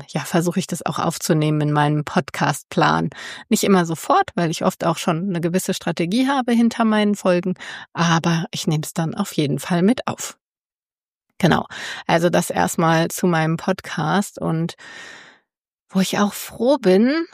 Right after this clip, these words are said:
vielleicht noch mal als kleines Insight, war, dass ich's wirklich so gemacht habe, wie ich's gemacht habe. Also ich habe mich ja letztes Jahr auch coachen lassen und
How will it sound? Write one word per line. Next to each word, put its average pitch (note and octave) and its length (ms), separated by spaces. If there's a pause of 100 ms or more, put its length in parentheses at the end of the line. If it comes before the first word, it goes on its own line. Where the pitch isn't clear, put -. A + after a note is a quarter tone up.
vielleicht - 420
noch F#3 120
mal F#3+ 120
als F#3+ 140
kleines F#3 400
Insight, G3+ 800
war, F#3 340
dass F#3 220
ich's - 320
wirklich G3+ 340
so F#3 160
gemacht G#3 320
habe, - 160
wie F3 60
ich's - 120
gemacht D#3+ 360
habe. F3+ 180
Also E3+ 180
ich F3+ 200
habe G3+ 100
mich G3 140
ja F#3+ 80
letztes F#3 340
Jahr D#3 160
auch - 140
coachen B3 420
lassen G#3+ 480
und F3 240